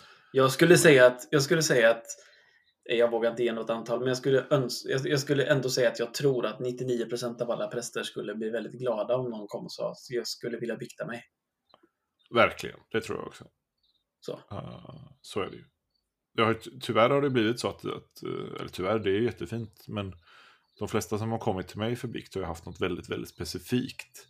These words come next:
Speaker 1: Ja.
Speaker 2: Eh, och ibland, eh, liksom, sådär, så, där man kan liksom tycka, "Ja, men det är klart du ska bikta dig", liksom.
Speaker 1: Ja.
Speaker 2: Eh, men, men jag vill också tipsa om att det behöver inte vara så specifikt.
Speaker 1: Nej,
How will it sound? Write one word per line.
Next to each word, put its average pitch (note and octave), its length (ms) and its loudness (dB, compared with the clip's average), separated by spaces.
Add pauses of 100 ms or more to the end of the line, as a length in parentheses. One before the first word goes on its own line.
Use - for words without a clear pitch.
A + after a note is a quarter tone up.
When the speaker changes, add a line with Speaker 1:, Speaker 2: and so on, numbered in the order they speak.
(180)
Speaker 1:
Ja. D#4+ 200 -2 (320)
Speaker 2:
Eh, - 920 -10 (680)
och - 220 -14
ibland, F2 560 0 (800)
eh, G#1 640 -12
liksom, - 380 -14 (100)
sådär, F2 200 -8
så, - 220 -12
där F#2+ 80 -12
man F#2+ 160 -4
kan F#2 140 -6
liksom F2 200 -10
tycka, - 240 -8
"Ja, F#2+ 140 0
men F#2 100 -4
det F#2 60 -2
är F#2 40 0
klart F2 200 -4
du - 60 -12
ska - 140 -6
bikta F#2 320 -4
dig", - 220 -4 (100)
liksom. - 260 -10
Speaker 1:
Ja. - 180 -2 (640)
Speaker 2:
Eh, A1+ 560 -8 (140)
men, G#2+ 220 -6 (100)
men G#2 160 -4
jag G2 120 2
vill B2 100 2
också B2+ 200 -2
tipsa G2 280 -4
om F2 80 -4
att F2 100 -6
det F#2+ 80 -4
behöver G2 300 -4
inte G2 140 -6
vara G#2 240 -2
så - 140 -8
specifikt. - 680 -14
Speaker 1:
Nej, - 220 -2